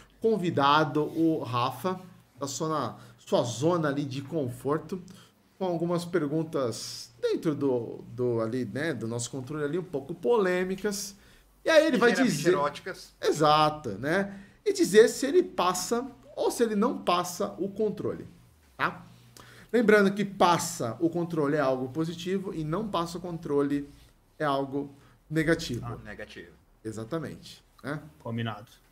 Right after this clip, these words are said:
Speaker 1: Combinado? Vamos nessa então, Rafa?
Speaker 3: Uhum.
Speaker 1: Vamos lá, vamos começar então. Primeira, se você passa ou não passa o controle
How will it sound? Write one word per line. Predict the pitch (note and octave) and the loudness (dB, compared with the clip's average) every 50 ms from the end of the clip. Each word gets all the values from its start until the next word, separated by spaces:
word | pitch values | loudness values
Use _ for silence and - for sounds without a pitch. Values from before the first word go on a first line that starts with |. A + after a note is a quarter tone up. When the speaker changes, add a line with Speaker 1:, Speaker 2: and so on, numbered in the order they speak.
| _ | _
Speaker 1:
Combinado? | - A#2+ A#2 C3 D3+ F#3+ A3 - F#3+ E3 B2+ A#2+ - - - - - | -8 -6 -2 0 2 2 4 4 2 0 0 -2 -6 -12 -18 -20 -10
Vamos | - C3+ C#3 C#3 C#3 | -8 -6 -4 -2 0
nessa | D#3+ E3+ E3+ E3+ D#3+ | 0 0 0 0 -4
então, | C#3 - - B3 A#3+ | -4 -2 0 2 4
Rafa? | G3 E3 D#3+ E3 F3+ A3 G2 | 4 4 4 2 2 0 -2
Speaker 3:
Uhum. | F#2 - - - _ _ - | -6 -12 -18 -20 _ _ -14
Speaker 1:
Vamos | - G#3 F#3+ | -8 -6 -6
lá, | C3 G2+ | -6 -4
vamos | - F#3+ A3+ B3+ B3+ | -4 -6 -6 -6 -2
começar | - B3 A#3 A#3 A3 G3 G3+ - - A3+ | -2 0 2 2 2 2 2 0 -2 -2
então. | A3+ G#3+ G3+ - D#3 A2+ F2+ - - - - - _ _ _ _ _ _ _ _ _ _ _ _ _ _ _ - | -2 -2 -2 -4 -4 -4 -6 -8 -14 -20 -20 -20 _ _ _ _ _ _ _ _ _ _ _ _ _ _ _ 2
Primeira, | D#4 D#4+ C4+ G3+ F#3 G3 G3+ F#3+ F3 D3 A#2+ A2+ | 4 4 6 6 8 8 8 10 8 6 4 2
se | - - - | -2 -4 -4
você | G#3+ G#3 - G#3 | -2 0 2 2
passa | F#3+ G3 - - A#3+ B3+ B3+ A3+ - - A#3+ A3+ - - - | 0 0 0 0 2 2 2 2 0 0 0 -2 -2 2 6
ou | A3+ B3 C#4+ D4+ D4 | 8 8 10 8 8
não | C#4+ C#4+ B3 A3 G3 | 8 8 8 8 6
passa | - - A#3 B3 B3 B3 - A#3 A3 | 4 4 4 4 4 4 2 4 4
o | G#3+ B3 C#4 C#4+ | 4 4 2 2
controle | - B3+ G#3 E3 - D3+ C#3+ C3 C3+ C#3 D3 E3+ G3 - | 2 0 0 0 0 0 0 2 2 0 0 -2 -6 -8